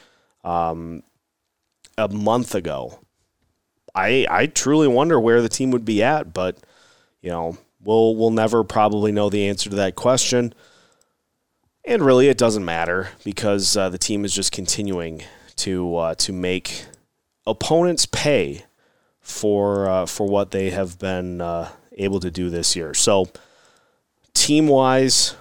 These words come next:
on a, uh, a heater, as the, uh, the kids like to call it. And that's not all. Cam Talbot, of course, with the shutout, uh, earns his first shutout of the season and twenty-fifth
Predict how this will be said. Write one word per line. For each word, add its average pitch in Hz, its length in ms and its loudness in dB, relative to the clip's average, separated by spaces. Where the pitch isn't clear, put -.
on 104 480 0
a, 98 480 -2
uh, 90 300 0
a 123 120 2
heater, 175 720 0
as 104 260 0
the, 101 300 0
uh, 95 80 0
the 92 100 -4
kids 98 320 -4
like 92 200 -6
to - 100 -16
call 78 320 -4
it. - 180 -12
And 117 480 0
that's - 240 0
not 156 180 4
all. 98 340 4
Cam 120 260 2
Talbot, 120 400 2
of 123 120 -4
course, 135 320 2
with 127 200 -2
the - 80 -2
shutout, 120 640 2
uh, 95 400 -2
earns 120 340 0
his 113 160 -2
first - 340 0
shutout 120 280 4
of 101 80 0
the 92 80 -2
season 117 400 0
and 92 120 -4
twenty-fifth - 840 -2